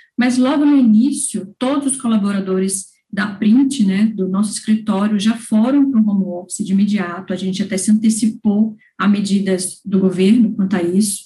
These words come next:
e a produção, que é a nossa fábrica, né, a nossa planta fabril, ela foi flexibilizada de uma forma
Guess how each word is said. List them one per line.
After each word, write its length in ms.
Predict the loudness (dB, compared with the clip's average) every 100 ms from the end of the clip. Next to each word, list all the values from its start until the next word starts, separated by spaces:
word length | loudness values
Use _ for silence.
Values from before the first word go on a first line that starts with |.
| _ _ _ _
e 140 | 4 4
a 100 | 4
produção, 760 | 0 0 -2 2 4 6 4
que 120 | 2 2
é 40 |
a 40 |
nossa 220 | 0 0 -4
fábrica, 680 | -2 2 4 2 0 -2 -2
né, 120 | 0
a 60 |
nossa 340 | 0 -2 -4 -4
planta 360 | -2 0 0 -2
fabril, 500 | -4 0 2 2 0 -4 _ _
ela 180 | 0 0
foi 260 | -2 0 2
flexibilizada 1120 | 2 0 2 2 4 2 0 0 2 2 2
de 120 | 4
uma 200 | 4 2
forma 440 | 0 2 2 2